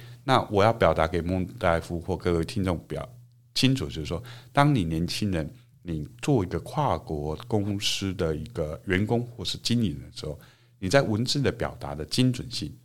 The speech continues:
跟对于国情文化这不同一个单字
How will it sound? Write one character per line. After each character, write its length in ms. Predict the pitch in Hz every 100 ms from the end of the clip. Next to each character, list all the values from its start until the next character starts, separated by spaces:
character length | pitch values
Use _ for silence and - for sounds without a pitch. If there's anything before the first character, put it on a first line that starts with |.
| _ _
跟 200 | 104 104
对 200 | 123 107
于 140 | 87 - -
国 280 | - 82 95
情 340 | 113 - 78 85
文 220 | 87 80
化 300 | 90 - 98 - - _ _
这 200 | - 98 78 -
不 140 | 135
同 260 | - 82 87 -
一 80 | 117
个 120 | 107
单 280 | - 117 127
字 220 | - -